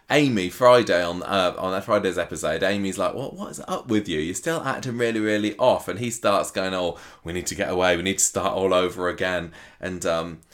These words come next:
you know, ev-, everything that happened yesterday with the police brought it all back to me. Nobody around here trusts me. They all remember my past. I, I can't escape what I used to be around here. <laughs> He says he's having a quarter life crisis, which I thought was quite funny.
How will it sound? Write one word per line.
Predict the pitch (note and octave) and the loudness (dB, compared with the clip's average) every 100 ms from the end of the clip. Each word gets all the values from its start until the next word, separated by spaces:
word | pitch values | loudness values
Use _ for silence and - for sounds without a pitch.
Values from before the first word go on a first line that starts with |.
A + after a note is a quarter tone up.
| - _ _ - - | -20 _ _ -20 -10
you | G2+ | -4
know, | F#2+ F2+ F#2 | 2 4 4
ev-, | G2 | 4
everything | G2+ G#2 G#2+ | 2 2 0
that | G2+ | 0
happened | F2+ G2+ G#2 | 0 -2 -2
yesterday | G2+ G2 G2+ F#2+ | -2 -2 0 2
with | F#2+ | 2
the | G#2 | 0
police | G2+ F#2+ F#2 | -4 -4 -4
brought | G#2 F#2 E2+ | -4 -2 0
it | |
all | F#2+ | -2
back | E2+ G2 - | -2 -4 -6
to | - | -8
me. | F#2+ F#2+ F#2 | -4 -2 0
Nobody | G2 G2+ G2 | -2 -2 -2
around | G2 F#2+ G2 | 2 2 2
here | G2 G2 G2 | 2 2 0
trusts | - - G#2 - - | -4 -6 -4 -4 -6
me. | G2 F#2+ | -2 0
They | G2 G2 | 2 2
all | G2+ | 2
remember | G2+ G2+ G2+ G2+ | 2 2 0 0
my | G2+ | 0
past. | G2+ G#2 G2 G2 G2+ - | 0 0 2 0 -4 -10
I, | - F#2+ E2+ - - - | -4 -4 -4 -10 -18 -12
I | F#2 | -10
can't | - G2+ E2+ | -6 -4 -4
escape | - A2 G2+ D2+ | -4 0 0 0
what | F2+ | -2
I | F#2 | 0
used | G2 F#2+ | -2 -2
to | G2+ | -4
be | G#2 G2 | -2 -2
around | F#2 F2+ F2 | -2 -4 -4
here. | F#2 F2+ F#2 | -2 -2 -4
<laughs> | - - - | -10 -18 -6
He | C3+ | -4
says | A#2 A#2+ | 0 0
he's | G#2 - | 0 -4
having | F2+ | -4
a | F#2+ | -6
quarter | - G#2+ F#2 G#2 | -4 -4 -2 -4
life | E2 F2+ F2+ - | -4 -4 -4 -6
crisis, | - F2 E2 - D2+ C#2+ | -8 -6 -6 -8 -6 -8
which | - E2 | -8 -10
I | |
thought | D2+ D2 | -10 -10
was | D2+ | -10
quite | - D2 B1 | -8 -8 -8
funny. | D2 B2 | -8 -8